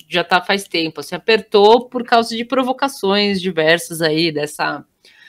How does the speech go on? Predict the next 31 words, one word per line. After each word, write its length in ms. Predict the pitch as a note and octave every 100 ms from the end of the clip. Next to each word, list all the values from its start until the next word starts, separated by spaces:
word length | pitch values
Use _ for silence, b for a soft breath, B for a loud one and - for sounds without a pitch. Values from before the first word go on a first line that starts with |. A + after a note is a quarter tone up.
| b b b
é, 520 | E3 E3+ D#3+ D#3 D3
Guerra 360 | - E3+ E3 E3+
Fria 460 | E3 - E3+ F3 D3+
dois 220 | E3+ F#3
ponto 340 | F3 E3+ D#3
zero 400 | D3+ D3 D3+ D#3
triste 600 | D3 D#3 D3+ D#3 - C3+ B2+
que 160 | D3+
a 80 | F#3
gente 280 | D#3 G3 -
tem 300 | E3+ D3+ C#3
aí, 360 | F3+ - F#3 F#3
<laughs> 60 |
tipo, 220 | - - _
triste 380 | - F#3 F#3+ G3+
antes 140 | F#3+ G3
de 100 | F3+ F3+
meio 200 | F3 E3+
cansada, 720 | F3 D#3+ - D3 D3 C#3+ C3+
assim. 340 | C3+ D3+ E3 F#3+ b b b b b b b b b b b _
Mas 360 | F#3 G#3+ B3 C#4
é, 260 | C4+ C#4+
enfim, 540 | C#4+ B3+ D4+ D#4 B3 G#3
foi 160 | B3+
legal 300 | B3+ B3+ B3+
ver 180 | B3 A3+
a 220 | A3+ F#3+
galera 360 | G#3 G3+ G3+ G#3
se, 260 | G3+ G#3+
se, 680 | G3 - - G3 F#3+ F3+ E3+
se... 520 | D#3+ - - - -